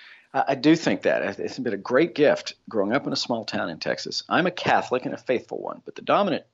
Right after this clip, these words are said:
church in my town was the Church of Christ, Protestant evangelical.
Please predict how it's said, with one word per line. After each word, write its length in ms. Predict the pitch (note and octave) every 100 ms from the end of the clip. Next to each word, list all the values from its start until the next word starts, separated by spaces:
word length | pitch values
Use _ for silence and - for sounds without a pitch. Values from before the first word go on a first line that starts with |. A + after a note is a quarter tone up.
| -
church 360 | - G2 -
in 160 | - F#2+
my 140 | E2
town 360 | - D#2 D#2 D#2+
was 140 | C#2+
the 40 | -
Church 280 | - C#2+ -
of 40 |
Christ, 380 | - - - - _ - - - _ _
Protestant 380 | - C3+ C3 C#3
evangelical. 580 | A#2 G#2+ G2 F2 -